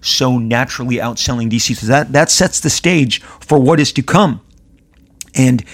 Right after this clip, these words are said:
this is Superman, when D C Comics initiated, they called, they picked up the phone and called Jim Shooter, the editor-in-chief, the top dog,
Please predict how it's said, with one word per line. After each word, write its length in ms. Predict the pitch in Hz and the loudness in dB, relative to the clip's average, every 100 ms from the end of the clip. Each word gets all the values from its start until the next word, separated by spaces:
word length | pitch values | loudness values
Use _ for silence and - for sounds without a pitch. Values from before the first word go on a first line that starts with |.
| - | -14
this 340 | 123 156 196 170 | 0 2 4 4
is 440 | 147 151 - - _ _ | 2 2 -2 -6 _ _
Superman, 800 | - - 233 185 139 117 135 170 _ _ _ _ _ _ _ _ _ _ _ - | 0 2 4 2 2 0 -2 -4 _ _ _ _ _ _ _ _ _ _ _ -2
when 520 | 123 196 208 170 180 - _ _ _ _ _ _ _ _ _ _ _ - | 4 4 4 0 -4 -14 _ _ _ _ _ _ _ _ _ _ _ -2
D 160 | 110 | 0
C 220 | 180 - 208 | 2 2 2
Comics 640 | - 170 185 127 - - | 2 2 0 -2 -4 -2
initiated, 760 | 156 139 147 - 143 113 110 | 0 2 4 2 2 2 0
they 140 | 104 151 | 2 0
called, 580 | - - 147 127 101 98 | -2 0 2 2 0 0
they 160 | 131 | 0
picked 420 | 143 - 170 - | 0 -4 -6 -2
up 160 | 151 - | -4 -4
the 80 | 135 | -8
phone 340 | - 131 131 | -2 0 0
and 260 | 131 117 113 | -4 -6 -6
called 420 | - 139 143 113 - | -2 0 0 -2 -6
Jim 280 | 107 127 127 | -2 0 0
Shooter, 480 | - 123 101 95 - _ - - - | -2 -2 -2 -4 -12 _ -20 -20 -4
the 260 | 123 123 - | 0 0 0
editor-in-chief, 720 | 139 143 139 143 135 - 113 | 0 2 2 0 0 0 0
the 80 | - | -2
top 420 | - - 135 135 | -4 0 0 0
dog, 360 | 127 117 98 104 | 0 0 -2 -8